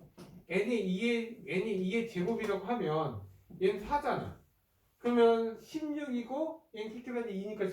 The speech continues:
백이 안 넘어. 그래서 n이 이의 삼 승이라면 이의 삼 승은 결국 팔이잖아.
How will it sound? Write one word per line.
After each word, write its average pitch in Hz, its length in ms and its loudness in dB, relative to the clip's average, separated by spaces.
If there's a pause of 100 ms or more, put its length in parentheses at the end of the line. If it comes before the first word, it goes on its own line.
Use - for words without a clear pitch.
백이 185 240 0
안 147 140 0
넘어. 139 380 -2 (1300)
그래서 247 260 2
n이 185 720 2 (180)
이의 233 340 0
삼 302 220 -4
승이라면 156 800 -4 (440)
이의 247 280 0
삼 269 260 -4
승은 247 640 0
결국 196 320 -2
팔이잖아. 190 500 -4